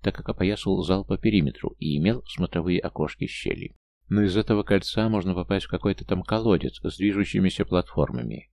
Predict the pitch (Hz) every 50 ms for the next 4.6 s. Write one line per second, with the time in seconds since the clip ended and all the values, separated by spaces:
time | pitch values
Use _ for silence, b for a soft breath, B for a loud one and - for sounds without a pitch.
0 | _ _ - 95 - 107 95 - - 107 101 113 127 131 - - 120 120 - -
1 | 117 113 - - 113 - - 104 104 - - 95 90 90 82 98 113 120 - -
2 | - 101 98 104 107 117 123 120 - - 123 120 113 110 110 98 - - 95 87
3 | 87 95 104 110 - - - 90 92 87 92 98 98 92 98 - - 82 85 90
4 | 87 80 82 - - - 64 62 60 52 - -